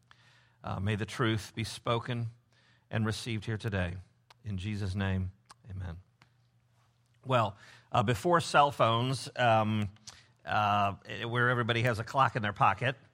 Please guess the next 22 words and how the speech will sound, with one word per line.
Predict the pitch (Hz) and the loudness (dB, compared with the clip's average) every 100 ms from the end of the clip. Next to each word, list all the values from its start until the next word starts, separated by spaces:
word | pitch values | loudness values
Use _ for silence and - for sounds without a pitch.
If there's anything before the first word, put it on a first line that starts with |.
| _ _ _ - | _ _ _ -2
um, | 131 127 120 113 113 107 - _ | 4 6 6 4 2 -2 -6 _
there | 117 131 | -2 0
was | 123 | 0
a | 139 | 0
time | 170 165 165 139 | 6 8 8 4
when | 127 120 123 | 2 0 0
you | 131 | -2
used | 131 139 147 | -2 -2 2
to | |
have | 135 131 | 2 2
to | |
listen | 127 139 - | -2 -2 -4
to | 127 | -4
this | 135 135 - | -2 -2 -2
all | - 131 | 0 0
the | 123 | 0
time. | 123 151 127 104 85 | -2 2 2 0 -4
You'd | 110 104 | -6 -2
go, | 117 107 101 - - _ _ - | 2 2 0 -14 -20 _ _ -6
uh, | 127 | -4
somebody | - 139 | 0 0
go, | 120 107 | 0 -2